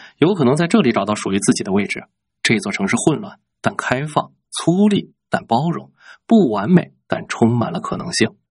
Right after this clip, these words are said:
这个北京不是因为某项政策的失败而消失的，而是在一套整体性的权力逻辑全面收紧之后，被改造成了另一副面貌。科创行业在监管风暴中萎缩，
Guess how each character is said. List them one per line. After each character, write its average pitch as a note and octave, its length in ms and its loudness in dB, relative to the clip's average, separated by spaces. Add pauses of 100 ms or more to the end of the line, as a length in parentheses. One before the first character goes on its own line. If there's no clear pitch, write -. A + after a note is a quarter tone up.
(220)
这 A#3+ 220 2
个 E3+ 80 4
北 A2+ 140 0
京 A#2 360 0
不 A2+ 120 0
是 A#2+ 100 2
因 A#2+ 100 2
为 A#2+ 120 2
某 G2 120 -2
项 G#2 160 -4
政 A#2+ 160 0
策 A2 80 -4
的 G#2 80 -6
失 D3 200 -2
败 F#3+ 100 4
而 G#2 160 -6
消 G2+ 160 -10
失 G2+ 160 -10
的， - 160 -10 (360)
而 G2 180 0
是 G#2 280 0
在 G#2 200 -4
一 G2 80 -2
套 - 160 -4
整 G#2 240 2
体 F#3 140 -2
性 G#2+ 140 -2
的 G2+ 80 -2
权 G2 220 0
力 C3 60 6
逻 G2+ 200 0
辑 A#2 100 -2
全 G2+ 220 -4
面 C3 140 2
收 E3+ 160 2
紧 F#3+ 140 -4
之 - 100 -4
后， D3+ 240 -2 (260)
被 G#2+ 140 -6
改 - 160 -8
造 G#2 180 -6
成 G2+ 160 -6
了 G2+ 80 -4
另 D#3+ 220 6
一 A#2 80 2
副 A2+ 120 -8
面 G#2+ 200 -2
貌。 - 220 -10 (260)
科 A2 180 0
创 G#2+ 200 0
行 G2 220 0
业 G#2 140 2
在 G2+ 140 -4
监 A2 220 0
管 G2 180 -2
风 G#2+ 180 0
暴 A2+ 160 2
中 A2 140 2
萎 G#2 160 -4
缩， A2+ 300 0